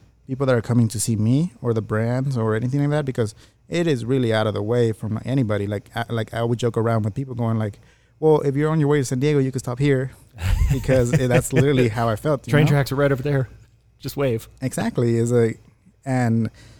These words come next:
Speaker 1: I couldn't continue to evolve myself and, like, do more in, in that geographical area because I was far away from everything else that I wanted to do, everything else that I wanted to check out.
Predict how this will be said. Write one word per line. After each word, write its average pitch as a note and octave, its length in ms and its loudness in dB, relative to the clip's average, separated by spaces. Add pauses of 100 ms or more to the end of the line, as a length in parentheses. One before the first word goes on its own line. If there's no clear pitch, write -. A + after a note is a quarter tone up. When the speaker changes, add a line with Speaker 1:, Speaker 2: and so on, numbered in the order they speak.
(320)
Speaker 1:
I B2+ 80 -8
couldn't D#3+ 320 0
continue C3+ 440 2
to A2+ 340 0
evolve G#2+ 520 -2
myself A#2+ 560 -2
and, G#2+ 140 -2
like, G#2 140 -6 (380)
do A2+ 160 0
more A#2 520 2 (100)
in, A2 520 0
in A2+ 420 -2
that A2 260 -4 (560)
geographical A2 560 -2
area G#2+ 360 0
because G#2+ 280 -6
I A2 60 -4
was A2 140 -2
far A#2 200 -2
away A2+ 200 0
from G#2+ 200 -4
everything A2 340 -2
else G#2 180 -4
that G#2+ 100 -4
I G#2 40 -6
wanted G#2 300 -6
to G#2 60 -8
do, G#2+ 340 -2
everything A2 300 -2
else G#2+ 140 -2
that G#2 60 -2
I G#2 40 -2
wanted G#2 220 -4
to G#2 60 -12
check G#2 200 -10
out. A2+ 280 -4